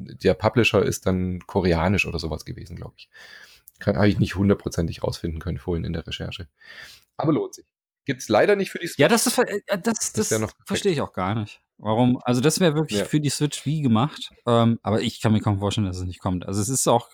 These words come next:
Speaker 2: äh, hat auch
Speaker 1: Mhm.
Speaker 2: insgesamt ganz gutes Feedback bekommen online. Also es gibt sehr viele Leute, die das mögen und ich kann mir jetzt nicht vorstellen, dass sie da keine Switch-Version machen. Also es müsste ja mit dem Teufel
Speaker 1: Mhm.
Speaker 2: zugehen. <laughs>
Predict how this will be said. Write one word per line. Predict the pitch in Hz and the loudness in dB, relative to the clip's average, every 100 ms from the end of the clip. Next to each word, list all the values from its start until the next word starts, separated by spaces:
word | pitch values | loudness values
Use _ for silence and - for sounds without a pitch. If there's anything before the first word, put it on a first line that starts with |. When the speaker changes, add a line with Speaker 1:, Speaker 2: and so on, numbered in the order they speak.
| - | 0
Speaker 2:
äh, | 113 131 - | 2 2 2
hat | 170 | 2
auch | - | 0
Speaker 1:
Mhm. | - 151 | 2 2
Speaker 2:
insgesamt | - 151 127 143 | 4 4 4 4
ganz | 165 - | 2 2
gutes | 147 135 | 0 -2
Feedback | - 131 190 - | 0 0 0 -4
bekommen | 190 - 190 | -6 -2 0
online. | 190 165 185 294 330 - - - _ _ - | 0 0 -2 -4 -8 -16 -20 -20 _ _ -4
Also | 110 117 | 0 0
es | 113 - - | 0 -6 -12
gibt | 110 | -6
sehr | 117 143 | -2 -2
viele | 120 117 | 0 2
Leute, | 113 117 | 4 2
die | 107 | 0
das | 110 - | 0 2
mögen | 101 113 175 160 | 2 4 2 2
und | 101 110 | 2 2
ich | 104 - | 2 -2
kann | 92 | -2
mir | 90 | 0
jetzt | 87 104 | -2 -2
nicht | 98 | -2
vorstellen, | 107 101 - 92 | 0 0 0 -2
dass | 87 | -4
sie | 87 | -8
da | 87 | -10
keine | - 87 | -6 -6
Switch-Version | 85 95 - 85 80 | -4 -8 -8 -8 -6
machen. | 85 90 90 98 | -8 -10 -12 -10
Also | 87 82 | -8 -4
es | - | 0
müsste | 127 - | 0 2
ja | 110 110 | 4 4
mit | 113 | 4
dem | 113 | 2
Teufel | - 135 - | 2 0 0
Speaker 1:
Mhm. | |
Speaker 2:
zugehen. | - 95 101 87 - | -6 -6 -6 -8 -6
<laughs> | 160 | -8